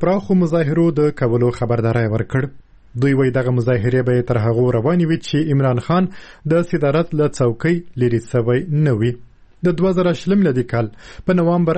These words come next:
او دسمبر میاشتو کې هم په لسګونو زره کسانو د پاکستان په بېلابېلو ښارونو کې د حکومت پر ضد احتجاجي جلسې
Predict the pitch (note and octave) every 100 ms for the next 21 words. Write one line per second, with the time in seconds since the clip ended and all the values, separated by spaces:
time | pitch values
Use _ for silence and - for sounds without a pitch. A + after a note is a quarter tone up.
0 | E3+ D3+ C#3+ C3+ D#3 C#3+ C#3 C#3 - C3+
1 | - C#3+ E3 C#3 B2+ A#2+ A2+ B2+ B2+ A#2+
2 | A#2+ - A2 D#3+ F3+ E3+ - - - F#3
3 | F3 D#3+ F3 - F3 E3+ D#3 D#3+ D#3 D3
4 | D3 - C#3+ F#3+ C#3 - A#2+ A#2 - A#2
5 | A#2+ B2+ B2 B2+ B2+ - A#2 A#2+ F#3 -
6 | - - - E3+ - C3+ A#2+ A2 A#2 B2
7 | A#2 A2+ -